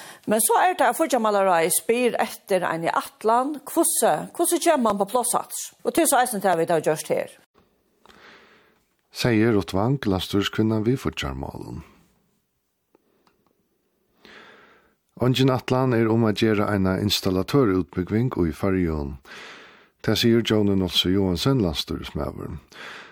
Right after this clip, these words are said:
Speaker 2: Han sier seg ta vera sinna igjen av vittjeramáli om tørvur vísir seg at vera á slíkari utbygging. Hanna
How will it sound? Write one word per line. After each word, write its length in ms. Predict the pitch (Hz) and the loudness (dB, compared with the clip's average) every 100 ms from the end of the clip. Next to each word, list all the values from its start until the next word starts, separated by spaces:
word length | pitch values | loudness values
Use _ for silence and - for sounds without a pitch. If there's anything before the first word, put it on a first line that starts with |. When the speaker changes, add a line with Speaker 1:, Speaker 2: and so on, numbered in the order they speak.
| _ | _
Speaker 2:
Han 160 | 101 98 | -2 0
sier 200 | 120 110 | 2 2
seg 100 | 101 104 | 0 0
ta 100 | 107 | 2
vera 220 | 104 101 | 2 2
sinna 260 | - 92 87 | 2 2 0
igjen 220 | 107 92 | 0 0
av 80 | 104 | -2
vittjeramáli 920 | - 80 76 76 78 80 117 123 95 | -2 -2 -2 -2 -4 -2 -2 0 0
om 160 | 101 | -2
tørvur 480 | - 131 104 95 110 87 | 0 0 0 0 0 0
vísir 280 | 87 85 | -2 -2
seg 280 | 82 80 73 | -4 -4 -6
at 160 | 85 76 | -8 -8
vera 480 | 87 82 82 123 117 | -4 -4 -2 -2 -2
á 160 | 95 | -6
slíkari 560 | 101 - 69 73 69 69 | -6 -6 -8 -8 -8 -6
utbygging. 640 | 92 - 80 82 73 69 - - _ - - - - - - _ _ _ | -8 -8 -10 -8 -8 -10 -16 -20 _ -20 -20 -20 -20 -20 -20 _ _ _
Hanna 180 | 104 | -2